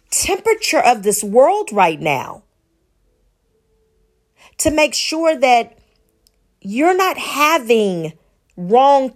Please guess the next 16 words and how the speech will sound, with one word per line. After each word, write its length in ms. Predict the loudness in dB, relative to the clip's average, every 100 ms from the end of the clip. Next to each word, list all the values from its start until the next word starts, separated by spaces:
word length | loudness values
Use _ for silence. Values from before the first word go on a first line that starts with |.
| _
thoughts 760 | 2 2 2 -4 -6 -6 -6 -14 _ _ _ _ _ _ _ -4
while 300 | 2 2 0
you're 240 | 0 0
hiding 720 | -2 -6 -2 0 0 -4 -4 -4
behind 640 | -6 -6 -4 -2 -2 -2
a 80 | -4
smile. 720 | -4 -4 -4 -4 -4 -6 -14 _ _ _ _ _ _ _ _ _ _ _ _ _ _ _ _ _ _ _ _ _ _ _ _ _ _
To 120 | -2
make 200 | 0 0
sure 240 | -2 -4 -4
that 260 | -4 -4
you 180 | -6 -4 2
are 260 | 2 2
getting 300 | -2 0 0
sufficient 720 | -2 -6 0 0 0 -6 -4
rest. 560 | -2 -2 -2 -6 -6